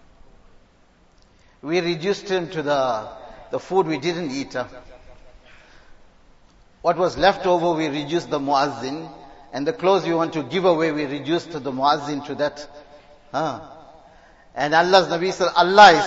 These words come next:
saying that on the day of judgment, the fourth category to rise and be clothed will be the muazzin.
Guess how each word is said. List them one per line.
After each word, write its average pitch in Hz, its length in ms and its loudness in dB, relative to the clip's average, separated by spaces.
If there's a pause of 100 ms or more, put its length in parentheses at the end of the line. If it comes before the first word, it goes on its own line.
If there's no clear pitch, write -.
saying 107 240 -6 (320)
that 160 140 0
on 170 100 2
the 170 80 6
day 180 200 6
of 160 200 6
judgment, 156 880 -2
the 175 80 0
fourth 226 280 4
category 170 520 2
to 151 180 -6
rise 147 380 2
and 139 120 -4
be 139 120 -6
clothed 151 500 -2
will 135 140 -6
be 165 260 -8 (680)
the 151 100 -2
muazzin. 147 600 0